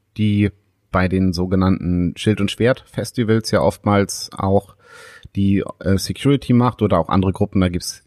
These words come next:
ja die verschiedensten, die sich dann eben auch für diese Security-Aufgaben oder um diese Security-Aufgaben kümmern. Und Combat Eighteen war eben quasi am Anfang auch mal als das gedacht worden, ist aber dann sehr schnell immer mehr in so eine Richtung gerutscht. Alles klar,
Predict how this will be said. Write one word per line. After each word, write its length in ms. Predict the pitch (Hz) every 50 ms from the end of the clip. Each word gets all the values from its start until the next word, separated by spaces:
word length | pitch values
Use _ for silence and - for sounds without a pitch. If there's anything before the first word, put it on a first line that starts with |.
| -
ja 140 | - 92 92
die 100 | 87 92
verschiedensten, 640 | - - 98 - - 123 120 123 - - - 110 101
die 100 | 101 104
sich 160 | 101 104 -
dann 160 | - 98 90
eben 160 | 85 90 92
auch 120 | 92 95 -
für 100 | - 98
diese 180 | 95 92 92
Security-Aufgaben 1000 | - - - - - 120 120 110 - 110 90 76 92 - - 110 104 101 104 98 - _ - - - - - - _
oder 180 | - 98 104 107
um 140 | 117 123
diese 220 | 131 123 110 107 110
Security-Aufgaben 960 | - - 110 - - 117 113 107 - - 65 85 95 - - 104 95 98 95
kümmern. 320 | - 131 147 147 143 131
Und 240 | 82 92 107 107 - _ _ _ _
Combat 300 | - 113 107 107 110 98
Eighteen 360 | 65 95 - - 127 123 110
war 160 | 101 104 101 69
eben 180 | 85 - 104
quasi 400 | - - - 95 95 87 95 -
am 120 | - 90 73
Anfang 440 | 62 95 - - 98 90 90 80 _ _ _ _ _ - - _ _ _
auch 160 | - 90 92 -
mal 200 | 101 98 90 -
als 200 | 71 90 - -
das 300 | 98 95 87 - - - -
gedacht 520 | - 104 87 101 110 135 - - - - - _ -
worden, 480 | 98 98 107 117 123 127 139 156 165 151 _ _ _ _ _ _ _ _
ist 240 | - 127 113 - -
aber 220 | 120 110 107 104
dann 160 | 101 104 104
sehr 180 | 90 104 107 107
schnell 320 | - - 110 101 101 101
immer 200 | - 82 104 101
mehr 260 | 101 101 98 98 92 71
in 100 | 95 90
so 80 | 87
eine 160 | 98 98 98
Richtung 280 | 95 98 92 - 110 104
gerutscht. 420 | 98 98 95 104 101 - - -
Alles 260 | - 92 98 95 - -
klar, 400 | - 98 98 98 98 - -